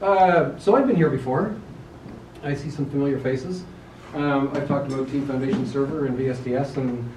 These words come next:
all the other things that it was named. Um, uh, now it's called Azure DevOps, and I'm, I am gonna take us on a bit of a tour. I'm gonna do, uh, a bit of a demo, probably not as in-depth of a, as I've done in the past.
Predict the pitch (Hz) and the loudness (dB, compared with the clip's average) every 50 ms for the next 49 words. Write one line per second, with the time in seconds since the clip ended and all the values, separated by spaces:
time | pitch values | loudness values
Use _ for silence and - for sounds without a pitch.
0 | - - 143 143 143 139 135 135 - 143 135 127 131 131 127 127 131 117 117 131 | -4 0 2 4 4 4 2 0 0 -2 -2 -2 -2 -2 -2 -2 -4 -4 -2 -2
1 | 131 131 135 156 180 180 - - - - - - - - - 160 156 156 156 156 | 0 0 0 0 -2 -4 -8 -10 -14 -18 -18 -20 -20 -10 -4 0 2 4 6 6
2 | 156 151 147 139 135 139 - - - - - - - - 151 151 147 143 143 151 | 6 6 6 4 2 0 -6 -12 -16 -18 -20 -16 -4 0 0 0 2 0 0 2
3 | 185 240 285 285 - - 202 190 175 170 151 156 156 170 175 185 180 - - - | 4 4 4 4 4 4 4 4 4 4 2 0 0 2 2 2 2 2 -2 -4
4 | - - 147 147 151 160 160 160 156 160 156 160 202 240 247 233 202 - - 180 | -4 -4 0 2 4 4 4 2 2 2 2 4 4 4 4 2 2 2 2 0
5 | 170 160 - 160 156 151 139 139 139 135 127 123 - - 143 139 147 165 160 143 | -2 -2 -2 -2 -2 0 0 0 -2 -2 -2 -4 -6 -6 -4 -4 -2 -2 -2 -2
6 | 139 135 135 147 139 135 135 135 135 - - - - - 131 127 127 127 127 127 | -2 -2 -2 -2 -2 -2 -2 -4 -6 -8 -14 -18 -16 -10 -8 -6 -6 -6 -4 -4
7 | 143 147 127 135 123 127 127 123 135 139 135 - 165 160 160 147 147 147 143 135 | -2 -2 -2 -2 -2 -2 -2 -2 -2 -2 -2 -2 0 0 2 2 2 2 2 2
8 | - 147 143 147 139 143 135 135 - 135 123 131 127 123 - - 135 127 123 127 | 0 0 0 0 2 0 -2 -2 -4 -4 -4 -4 -6 -6 -8 -10 -10 -8 -8 -6
9 | 123 117 139 135 131 123 123 123 120 135 135 131 131 - - | -8 -6 -6 -4 -4 -2 -4 -4 -4 -4 -4 -4 -6 -8 -10